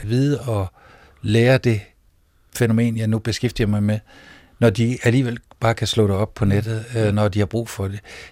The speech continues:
De behøver ikke at vide noget. De kan, øh, slå op på nettet. Og det er noget, som jeg er rigtig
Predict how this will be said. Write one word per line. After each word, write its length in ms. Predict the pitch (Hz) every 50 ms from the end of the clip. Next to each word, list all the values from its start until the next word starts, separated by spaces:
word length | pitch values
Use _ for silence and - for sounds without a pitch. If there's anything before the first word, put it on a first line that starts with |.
| - -
De 100 | 139 117
behøver 280 | 123 113 156 180 165
ikke 160 | 127 127 120 120
at 60 | 110
vide 180 | 113 117 117
noget. 320 | 113 113 107 107 110 113 110 - - - - - - _ -
De 80 | 123 117
kan, 300 | - - 120 110 107 101 - -
øh, 320 | 120 117 113 110 107 104 95
slå 160 | - - 113
op 100 | 113 -
på 100 | - 104
nettet. 360 | 101 101 98 98 - 104 92 - - _ _ - - - - - - - - - -
Og 240 | - 127 120 - - _ -
det 300 | 156 156 175 160 - 139
er 40 | 143
noget, 400 | 131 113 117 127 139 147 147 127 - _ _
som 380 | - - - 117 110 110 107 104 - _ _ _ _ _ _ _ _ _ _ _ _ _ _ _ _ _ _ _ _ _ -
jeg 160 | 120 113 - -
er 200 | 127 110 104 95 - - _ _ _ _ _ _ _ _ - - - - _ _ _ _ _ _ _ _ _ _ _ _ - - -
rigtig 600 | 110 107 120 127 110 - - - - - - -